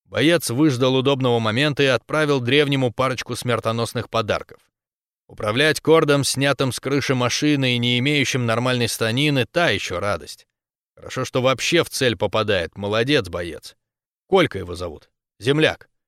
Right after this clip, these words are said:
Бронированная махина не стала терпеть пулеметный огонь. Только что она шла к нам, а сейчас решила немного отклониться от маршрута. Николаич, словно прочитав мои мысли, сказал:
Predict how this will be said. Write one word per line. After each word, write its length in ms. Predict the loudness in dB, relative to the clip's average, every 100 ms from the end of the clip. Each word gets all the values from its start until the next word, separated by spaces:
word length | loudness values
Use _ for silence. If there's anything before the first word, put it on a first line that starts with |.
| _ _ _ _ _ _ _
Бронированная 640 | -12 -4 2 2 2 0
махина 480 | 0 -2 0 0 2
не 100 | 0
стала 360 | 0 0 0 0
терпеть 400 | -4 -2 -6 -6
пулеметный 580 | -8 -4 -6 -6 -6
огонь. 300 | -6 -6 -10 _ _ _ _ _
Только 220 | -16 -10 -4
что 200 | 0 2
она 140 | 2
шла 300 | 0 0 0
к 80 | 0
нам, 320 | 0 0 -2 _ _ _
а 100 | -14
сейчас 400 | -8 0 0 2
решила 340 | -2 0 2
немного 460 | 2 2 0 0 0
отклониться 640 | 0 -2 -2 0 -2 -2
от 100 | -4
маршрута. 580 | -4 -8 -8 -12 -16 -20 _ _ _ _ _ _ _ _ _
Николаич, 440 | _ -6 -2 -2 -2
словно 360 | 0 0 0
прочитав 420 | -2 -4 -2 0 0
мои 220 | -2 0
мысли, 300 | -2 -2 -4
сказал: 520 | 0 0 2 0